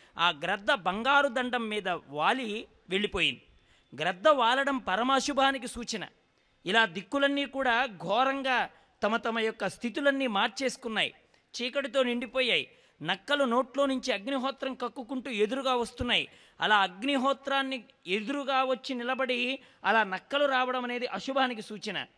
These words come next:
ఇవన్నీ కరుడుకు కనిపిస్తున్నాయి. కానీ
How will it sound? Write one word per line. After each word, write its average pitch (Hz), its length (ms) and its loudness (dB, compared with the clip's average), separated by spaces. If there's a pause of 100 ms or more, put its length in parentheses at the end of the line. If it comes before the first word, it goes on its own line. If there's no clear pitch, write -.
ఇవన్నీ 220 400 -2
కరుడుకు 240 440 -2
కనిపిస్తున్నాయి. 190 760 -4 (500)
కానీ 214 520 0